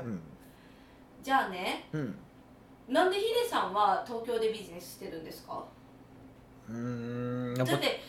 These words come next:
Speaker 1: うん。
Speaker 2: 今思ったんですよ。
Speaker 1: はい。
Speaker 2: さっきも言ってる、東京でやってもいろんな地域から来るじゃないですか。
Speaker 1: うん。はいはいはい。
Speaker 2: え、ヒデさん、もともと大阪出身だから、
Speaker 1: はい。
Speaker 2: え、逆に大阪で集めていろんな地域の人来た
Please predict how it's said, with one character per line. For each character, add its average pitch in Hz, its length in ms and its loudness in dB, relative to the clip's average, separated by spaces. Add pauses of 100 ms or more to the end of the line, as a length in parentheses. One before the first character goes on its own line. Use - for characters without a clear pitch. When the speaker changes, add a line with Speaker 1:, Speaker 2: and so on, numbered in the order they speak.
Speaker 1:
う 190 160 8
ん。 131 40 4
Speaker 2:
今 262 160 2
思 320 160 2
っ 277 60 -2
た 196 140 -2
ん 175 40 -6
で 175 40 -8
す 180 140 -12
よ。 170 80 -6 (380)
Speaker 1:
は 117 80 -4
い。 - 40 -2 (460)
Speaker 2:
さ 302 160 -4
っ - 40 -6
き 330 120 -4
も 277 140 0
言 262 80 0
っ 262 40 -6
て 269 60 -6
る、 - 80 -8
東 381 300 -2
京 330 240 4
で 330 480 4 (280)
や 269 180 2
っ 294 60 -6
て 233 120 2
も 269 340 2
い 240 60 0
ろ 190 120 6
ん 269 40 2
な 277 60 2
地 359 180 -2
域 - 160 -6
か 196 100 -4
ら 185 80 -2
来 214 140 -4
る 220 100 2
じ 233 60 0
ゃ 196 60 0
な - 100 -4
い - 20 -8
で 180 80 -10
す - 80 -6
か。 190 80 8
Speaker 1:
う - 20 10
ん。 147 40 8
は 127 60 4
い - 20 0
は 107 60 -2
い - 40 -8
は - 300 -10
い。 - 40 -4
Speaker 2:
え、 277 40 0
ヒ 359 80 2
デ 392 100 2
さ 269 140 2
ん、 247 40 0
も 269 60 -2
と 285 100 -4
も 269 100 -4
と 262 440 4
大 240 120 -4
阪 240 220 -4
出 233 340 -6
身 214 60 0
だ 180 100 -4
か 170 120 -4
ら、 170 140 2 (200)
Speaker 1:
は - 120 -2
い。 - 20 2
Speaker 2:
え、 - 120 -4 (120)
逆 403 300 -2
に 370 100 0
大 - 40 -8
阪 403 600 2
で - 60 -6
集 381 40 -6
め 349 160 -2
て 359 400 2
い 269 60 -2
ろ 220 120 4
ん 220 40 2
な 240 80 -2
地 294 160 -6
域 220 160 -6
の 233 60 -4
人 202 400 -6 (200)
来 - 100 -20
た 247 420 6